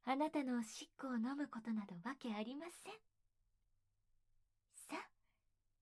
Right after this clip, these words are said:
遠慮なく、角を握り、お出しになってくださいね。あー。うん。うん。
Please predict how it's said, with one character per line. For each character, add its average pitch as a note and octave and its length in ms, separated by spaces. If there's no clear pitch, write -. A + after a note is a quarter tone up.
遠 A#3+ 200
慮 C4 140
な C#4+ 100
く、 - 160
角 G3 200
を - 20
握 D#3+ 560
り、 B3+ 100
お C#4 100
出 D4+ 140
し D#4+ 160
に D#4+ 140
な F4 120
っ F4 40
て D4+ 180
く C#4 120
だ C4+ 140
さ C#4+ 220
い C#4 120
ね。 B3+ 160
あ D4+ 60
ー。 - 20
う - 1400
ん。 - 20
う - 1080
ん。 - 40